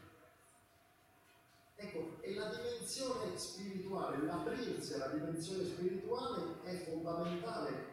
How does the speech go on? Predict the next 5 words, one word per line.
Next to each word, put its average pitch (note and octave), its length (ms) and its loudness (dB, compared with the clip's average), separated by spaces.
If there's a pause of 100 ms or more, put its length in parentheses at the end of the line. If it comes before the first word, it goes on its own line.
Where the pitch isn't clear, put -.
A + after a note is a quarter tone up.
(220)
oggi, G3+ 760 -6 (420)
come A#2+ 240 -2
era - 300 -4
ieri G#2 420 -2
naturalmente. A2 840 -2